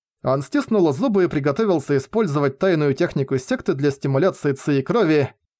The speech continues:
как вдруг Манхао поднялся и за один шаг спокойно переместился к Ван Юцаю.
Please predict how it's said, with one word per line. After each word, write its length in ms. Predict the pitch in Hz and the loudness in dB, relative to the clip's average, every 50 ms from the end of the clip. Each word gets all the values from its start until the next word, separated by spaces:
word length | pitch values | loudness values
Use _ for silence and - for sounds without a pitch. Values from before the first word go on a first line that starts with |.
| _ | _
как 180 | - 285 269 165 | -4 -2 -2 -2
вдруг 300 | 139 131 160 208 202 - | -2 -2 -2 -4 -2 -2
Манхао 460 | 156 147 139 139 - - 156 151 151 | -2 -2 -2 -2 -2 0 0 0 0
поднялся 640 | 135 - 139 131 131 190 247 185 190 - - - 147 | 0 -2 -2 0 0 0 2 2 0 0 -2 -2 -2
и 60 | 143 | -2
за 180 | 131 131 147 | 0 0 0
один 260 | 143 139 139 156 143 127 | 0 0 0 -2 -4 -2
шаг 240 | - - 139 127 | -2 -2 -4 -4
спокойно 520 | - - - 156 151 - 220 208 175 156 147 | -4 -6 -6 -6 -4 0 0 0 2 0 0
переместился 640 | 127 143 147 139 139 135 - - 208 170 - - 143 | 0 0 0 0 -2 -2 0 0 0 0 0 -2 -2
к 80 | - | 0
Ван 160 | 156 160 156 | 0 0 0
Юцаю. 680 | 147 139 139 135 - - 143 131 127 107 95 - - | 2 0 0 -2 -2 -2 0 0 0 -2 -4 -10 -14